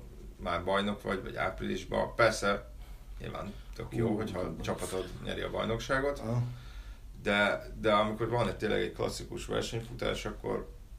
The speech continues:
Speaker 1: akkor
Speaker 2: Igen,
Speaker 1: szerintem
Speaker 2: azt
Speaker 1: az
Speaker 2: is
Speaker 1: sokkal
Speaker 2: olvastam,
Speaker 1: És hát
Speaker 2: hogy
Speaker 1: ez a Liverpoolnál meg kétszeresen megvan, ugye ott a bajnokok
Speaker 2: Igen,
Speaker 1: ligájában
Speaker 2: azt is
Speaker 1: is.
Speaker 2: olvastam egyébként, hogy Guardiola ugye most már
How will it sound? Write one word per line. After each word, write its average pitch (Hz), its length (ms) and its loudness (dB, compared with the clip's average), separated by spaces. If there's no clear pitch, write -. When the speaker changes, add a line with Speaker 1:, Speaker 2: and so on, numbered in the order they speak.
Speaker 1:
akkor - 260 -6
Speaker 2:
Igen, 120 160 4
Speaker 1:
szerintem 98 380 0
Speaker 2:
azt - 100 2
Speaker 1:
az 92 60 0
Speaker 2:
is - 60 2
Speaker 1:
sokkal 123 200 6
Speaker 2:
olvastam, 120 440 6
Speaker 1:
És 120 80 4
hát 120 100 8
Speaker 2:
hogy 120 100 4
Speaker 1:
ez 123 120 4
a 123 60 6
Liverpoolnál 107 600 2
meg 98 140 -4
kétszeresen - 600 -6
megvan, 90 360 -6
ugye 92 120 -4
ott 95 160 -4
a - 60 -8
bajnokok - 440 -8
Speaker 2:
Igen, - 120 -6
Speaker 1:
ligájában - 300 -4
Speaker 2:
azt 135 160 0
is 113 60 -2
Speaker 1:
is. - 60 -2
Speaker 2:
olvastam 110 360 4
egyébként, 104 420 2
hogy 95 160 -2
Guardiola 107 800 2
ugye 104 140 -2
most 107 280 -2
már 110 360 0